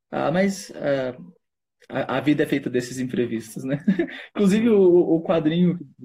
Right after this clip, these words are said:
Speaker 1: Os Talos Contados de um Banheiro, é muito sobre isso, né? Sobre como é que tudo pode dar errado e a gente tem que continuar vivendo, então. <laughs>
Speaker 2: Com certeza.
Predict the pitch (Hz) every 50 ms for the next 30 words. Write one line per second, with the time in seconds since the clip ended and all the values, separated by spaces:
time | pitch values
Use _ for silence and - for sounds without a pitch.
0 | 123 120 123 - - - - 147 147 - 160 156 - 147 147 143 151 147 143 139
1 | 139 143 147 220 247 - - 156 165 - - 175 165 170 165 135 117 113 - 127
2 | 123 120 120 123 - 131 131 127 - - 139 127 127 - _ - 180 196 190 -
3 | 135 123 120 127 127 131 143 143 123 117 120 123 120 120 120 131 127 - 127 127
4 | 127 - 117 117 - 127 127 - 139 131 127 123 127 131 131 131 127 127 117 110
5 | 110 117 117 117 120 127 139 _ _ - 202 - _ _ - - - 349 - -
6 | - 220 - 220 196 208 - _ _ - - - - - 135 127 - - 123 107
7 | 104 107